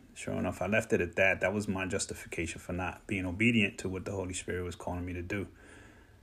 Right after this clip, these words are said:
However, as I'm saying this, I, I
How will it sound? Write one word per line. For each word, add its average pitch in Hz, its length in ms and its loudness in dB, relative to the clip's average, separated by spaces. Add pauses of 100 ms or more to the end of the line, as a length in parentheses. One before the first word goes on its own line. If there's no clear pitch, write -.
(120)
However, 113 600 8 (440)
as 107 180 6
I'm 110 140 10
saying 107 360 6
this, 113 420 6 (540)
I, 104 60 4
I 101 540 4